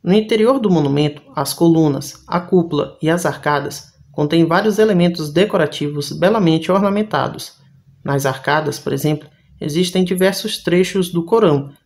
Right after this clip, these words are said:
o livro sagrado muçulmano. O espaço central interno é todo coberto e decorado com ouro e pedras preciosas.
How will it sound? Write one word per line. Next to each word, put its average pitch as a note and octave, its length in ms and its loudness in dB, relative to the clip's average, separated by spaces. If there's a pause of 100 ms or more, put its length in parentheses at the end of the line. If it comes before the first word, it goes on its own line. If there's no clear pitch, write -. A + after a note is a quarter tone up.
(120)
o D#3 80 -10
livro D3 300 -4
sagrado D#3 500 0
muçulmano. E3 720 -2 (600)
O D3 120 -8
espaço C#3+ 440 -4
central F#3 380 0
interno C#3+ 540 0 (260)
é - 80 -12
todo D3 240 -4
coberto E3 460 0
e G3+ 40 -2
decorado D#3 460 0
com E3 220 2
ouro D#3+ 240 2
e - 20 0
pedras F3 420 -2
preciosas. F3+ 840 -2